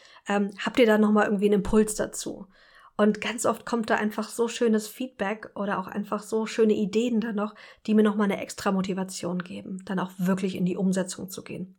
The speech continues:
Plus, wenn du andere involvierst, entsteht oft so ein Gefühl von Accountability. Also ich hab jetzt gesagt, dass ich das machen will.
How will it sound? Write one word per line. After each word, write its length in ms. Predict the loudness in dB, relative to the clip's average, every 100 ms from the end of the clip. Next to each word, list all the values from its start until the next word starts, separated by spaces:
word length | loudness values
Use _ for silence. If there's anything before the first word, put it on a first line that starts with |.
| _ -6
Plus, 460 | 2 2 2 -10 -14 -20 -20 _ -4
wenn 140 | 0
du 80 | 2
andere 360 | 2 2 4 4
involvierst, 920 | 2 2 0 0 -2 -2 -4 -8 -12 -20 -20 _ _ -2
entsteht 400 | 0 2 0 0
oft 160 | -4 0
so 80 | 2
ein 80 |
Gefühl 320 | 2 0 -2 -2
von 240 | 2 2
Accountability. 1040 | 0 -6 -2 -2 0 0 -2 -4 -10 -8 -8
Also 140 | -8
ich 180 | -6 -2
hab 140 | 4
jetzt 180 | 4 2
gesagt, 360 | 0 0 0 -2
dass 60 |
ich 120 | -2
das 180 | -2 -2
machen 340 | -2 0 -2 0
will. 200 | -2